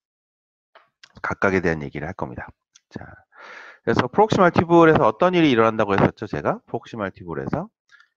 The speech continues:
글로메룰루스에서 필트레이션이 되면 프록시말 튜블에서 굉장히 많은 것들이 일단 재흡수가 된다. 거기에 뭐 포스페이트, 글루코스, 아미노 애시드, 바이카보네이트, 이런 것들이 다 재흡수되는 곳이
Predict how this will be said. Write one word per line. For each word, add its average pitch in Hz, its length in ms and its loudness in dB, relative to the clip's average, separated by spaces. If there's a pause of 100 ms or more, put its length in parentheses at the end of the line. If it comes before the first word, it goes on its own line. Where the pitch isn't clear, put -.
(720)
글로메룰루스에서 147 680 4
필트레이션이 139 540 0
되면 92 640 -4 (180)
프록시말 151 420 0
튜블에서 123 920 0 (300)
굉장히 151 400 -2
많은 95 300 0
것들이 110 360 -2
일단 104 240 -2
재흡수가 104 520 0
된다. 64 760 -8 (500)
거기에 85 300 -8
뭐 78 140 -12 (160)
포스페이트, 90 920 -4
글루코스, 87 800 -4
아미노 85 400 -2
애시드, 82 560 -4 (380)
바이카보네이트, 85 1160 -2 (300)
이런 110 200 -2
것들이 110 280 -4
다 - 180 -2
재흡수되는 98 640 0
곳이 139 420 -2